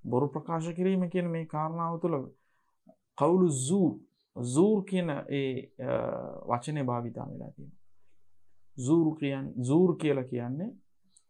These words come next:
බොරු සාක්ෂි දීම, අව-, අවලාද අපවාද නැගීම, මේ සියල්ලක්ම එකතු වෙනවා. බොරු සාක්ෂි, අවලාද අපවාද, මේ සියල්ලම බොරුවේ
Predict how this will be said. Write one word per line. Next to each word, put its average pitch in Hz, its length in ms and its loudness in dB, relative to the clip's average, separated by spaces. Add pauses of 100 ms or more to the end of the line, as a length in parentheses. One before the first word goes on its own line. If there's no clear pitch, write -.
(180)
බොරු 139 360 6
සාක්ෂි 156 560 0
දීම, 180 360 -2 (1040)
අව-, 170 440 4
අවලාද 165 560 2
අපවාද 165 580 0
නැගීම, 175 460 -2
මේ 196 140 2
සියල්ලක්ම 165 540 0
එකතු 123 160 -4
වෙනවා. - 320 -14 (520)
බොරු 135 240 4
සාක්ෂි, 135 560 -2
අවලාද 131 480 2
අපවාද, 139 520 0
මේ 165 140 -4
සියල්ලම 156 520 -4 (800)
බොරුවේ 180 580 4